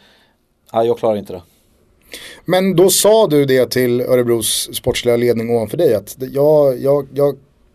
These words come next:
Speaker 2: tror inte på det här, eller jag kan inte, jag kan inte vara mannen som ska leverera det här.
Speaker 1: Typ.
Speaker 2: Och då sa de?
Speaker 1: Eh, att, eh, det var dags att gå vidare med någon annan.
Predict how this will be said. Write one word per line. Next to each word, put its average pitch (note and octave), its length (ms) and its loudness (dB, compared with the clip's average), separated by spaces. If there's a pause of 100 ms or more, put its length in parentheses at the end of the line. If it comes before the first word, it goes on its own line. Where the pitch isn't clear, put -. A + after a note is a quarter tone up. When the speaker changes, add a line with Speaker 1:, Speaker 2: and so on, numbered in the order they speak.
(120)
Speaker 2:
tror E3+ 160 0
inte D3+ 120 -4
på G2+ 80 -6
det G2 60 -4
här, G#2+ 100 -4
eller A2+ 180 -2
jag A#2+ 120 2
kan C#3 140 -2
inte, A2 340 -2 (440)
jag E3 240 4
kan E3+ 100 0
inte D3 140 0
vara B2+ 140 2
mannen B2 260 0
som G#2+ 120 -6
ska A2 100 -6
leverera A#2 340 0
det G2+ 80 -2
här. F#2+ 160 -14 (240)
Speaker 1:
Typ. - 220 -2 (1120)
Speaker 2:
Och D3 140 2
då C#3+ 180 4
sa B2+ 260 2
de? A2 300 -2 (840)
Speaker 1:
Eh, F#2 720 -8
att, - 300 -12
eh, G#2+ 60 -6 (600)
det G#2+ 80 -10
var G#2 80 -4
dags G#2 220 -6
att G2 60 -20
gå G2+ 80 -8
vidare G2 400 -8
med G2 140 -14
någon F#2+ 160 -10
annan. G2 260 -16